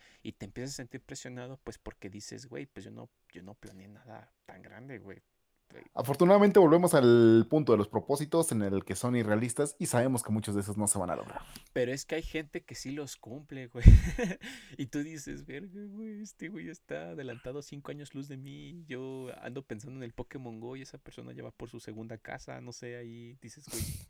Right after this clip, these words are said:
Speaker 1: ¿qué pedo?". <laughs>
Speaker 2: Mira, de hecho, eso me pasó hace algunos años porque sí llegué a ver una o dos personas que sí conozco que de la nada decías, "Güey, ya tengo mi casa en Querétaro,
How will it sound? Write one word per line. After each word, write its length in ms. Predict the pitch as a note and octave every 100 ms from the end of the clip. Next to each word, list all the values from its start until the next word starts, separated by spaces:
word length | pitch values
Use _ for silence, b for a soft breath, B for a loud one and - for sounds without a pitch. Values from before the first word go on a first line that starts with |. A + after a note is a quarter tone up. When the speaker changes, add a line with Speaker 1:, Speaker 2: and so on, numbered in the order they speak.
| _ _ _ _ _
Speaker 1:
¿qué 80 | G#2+
pedo?". 220 | A#2 A2+ _
<laughs> 300 | C3+ - C3 B B B B G3 -
Speaker 2:
Mira, 180 | - G3+ G#3+
de 80 | G#3+
hecho, 180 | C4 -
eso 200 | B3+ G4+
me 100 | F#4+
pasó 240 | C3 C3+
hace 140 | F#3+ A#3
algunos 340 | F#3+ G#3 F#3
años 280 | F3 D4+ -
porque 380 | - B2+ - B2
sí 180 | -
llegué 180 | F3+ F#3
a 40 | F3
ver 180 | F3
una 480 | E3+ F3 D#3+ A#2+ G#2+
o 80 | F#2+
dos 160 | A#2 C3
personas 440 | D#3 - C#3+ C#3+
que 100 | A#2+
sí 140 | -
conozco 560 | C3 C3+ C3 - C#4+ - _ _ _ _ _ _ _
que 260 | - A#2 A#2+
de 100 | A#2+
la 80 | B2
nada 200 | C#3 F3
decías, 280 | F3 F3 D3
"Güey, 220 | C3+ G3
ya 120 | G3
tengo 200 | F#3+ F#3+
mi 100 | F3
casa 220 | C3+ D#3 E3
en 80 | C#3
Querétaro, 760 | A2 B2 E3 F3 F3 E3+ E3+